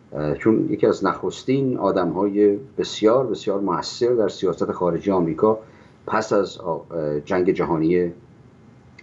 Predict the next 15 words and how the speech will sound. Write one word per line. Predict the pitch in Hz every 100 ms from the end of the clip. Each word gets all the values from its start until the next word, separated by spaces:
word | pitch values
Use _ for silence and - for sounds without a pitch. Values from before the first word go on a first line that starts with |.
| -
دوم | 101 - 110 120
بوده | 123 120 110
و | 104 87 - - - - - 85 92
بسیار | 110 - 135 131
او | 123
رو | 131 120
در | 98
واقع | 92 104
سازمان | - 110 95 95 92 90
دهنده، | 87 90 85 120 127 127 120 - - - - -
اه، | 87 87
ساختار | 82 - 92 85 - 107 117 120 107
وزارت | 92 90 87 92 101
امور | 95 87 87 98
خارجه | - 85 82 82 85 92 90